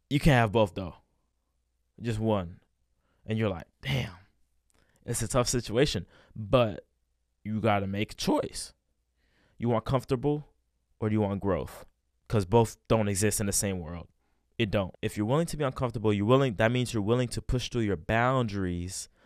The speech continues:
you're willing to go above and beyond what you're comfortable with or what you know or what you're accustomed to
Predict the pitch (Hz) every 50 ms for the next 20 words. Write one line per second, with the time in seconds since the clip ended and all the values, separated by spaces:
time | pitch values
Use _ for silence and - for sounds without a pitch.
0 | _ _ _ - - 101 110 120 127 120 - - - 113 98 104 90 - 110 120
1 | 117 113 110 95 95 95 95 101 104 107 104 101 101 95 92 101 104 - - -
2 | 92 - - 127 123 - - 101 104 98 98 101 98 - - 98 92 104 107 -
3 | - - 95 92 90 95 104 120 127 117 107 101 92 92 - _ _ _ _ _
4 | _ _ _ _ _ - - 104 101 107 110 - - 107 101 98 92 90 90 90
5 | _ _ _ _ _ _ _ _ _ _ _ _ _ - - - - - - 139
6 | 156 - - - 110 95 90 - - 104 92 92 98